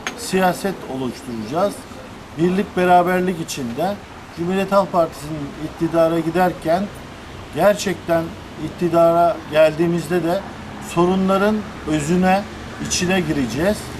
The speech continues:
ve çözüm odaklı iktidar olacağız. Bunu da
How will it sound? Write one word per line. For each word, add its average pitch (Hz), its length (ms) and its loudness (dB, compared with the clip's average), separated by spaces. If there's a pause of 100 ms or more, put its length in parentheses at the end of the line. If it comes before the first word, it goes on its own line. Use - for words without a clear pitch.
(260)
ve 202 120 0
çözüm 202 340 2
odaklı 190 580 4 (540)
iktidar 190 440 4
olacağız. 120 540 0 (1200)
Bunu 190 260 2
da 185 280 4